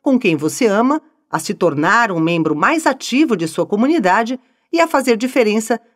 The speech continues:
nas causas com as quais você se importa. Esta é uma jornada que conduz a uma vida mais feliz.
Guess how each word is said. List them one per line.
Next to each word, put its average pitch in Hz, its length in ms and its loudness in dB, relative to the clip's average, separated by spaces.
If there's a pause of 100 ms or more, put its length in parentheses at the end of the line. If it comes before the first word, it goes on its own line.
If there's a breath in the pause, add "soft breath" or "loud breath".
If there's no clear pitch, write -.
nas - 240 -2
causas 190 460 0
com 208 160 -2
as 226 120 -2
quais 175 380 0
você 240 340 -2
se 165 140 -6
importa. 151 640 -4 (420)
Esta 180 460 -2 (200)
é 240 120 0
uma 220 140 2
jornada 170 500 0
que 175 120 -6
conduz 160 580 -4 (100)
a 247 80 0
uma 254 200 0
vida 156 480 -6
mais 135 420 -6
feliz. 208 580 -4